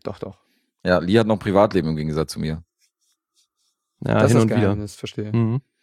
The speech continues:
Speaker 2: Alright, dann
Speaker 3: Ja,
Speaker 2: würde ich
Speaker 3: geil.
Speaker 2: sagen, sind wir durch.
Speaker 3: Bedanken wir uns nochmal bei Jan.
Speaker 2: Wir
Speaker 3: Hat
Speaker 2: bedanken
Speaker 3: großen
Speaker 2: uns.
Speaker 3: Spaß gemacht.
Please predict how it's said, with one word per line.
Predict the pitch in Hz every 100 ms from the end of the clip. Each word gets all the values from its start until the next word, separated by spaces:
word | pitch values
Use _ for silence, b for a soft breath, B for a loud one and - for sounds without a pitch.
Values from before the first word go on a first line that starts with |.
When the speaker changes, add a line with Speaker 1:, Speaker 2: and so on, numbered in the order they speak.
| b b b b b b
Speaker 2:
Alright, | 90 95 147 - - _ _ _
dann | 92 92
Speaker 3:
Ja, |
Speaker 2:
würde | 110
ich |
Speaker 3:
geil. | 160 -
Speaker 2:
sagen, | 117
sind | 117
wir | 113
durch. | 113 180 196 - b -
Speaker 3:
Bedanken | 110 113 120
wir |
uns | 113
nochmal | 113 98
bei | 95
Jan. | 92 120 254 _ _ _
Speaker 2:
Wir | 92
Speaker 3:
Hat | 113
Speaker 2:
bedanken | 85 95
Speaker 3:
großen | 117 113
Speaker 2:
uns. |
Speaker 3:
Spaß | 107 101 -
gemacht. | 143 240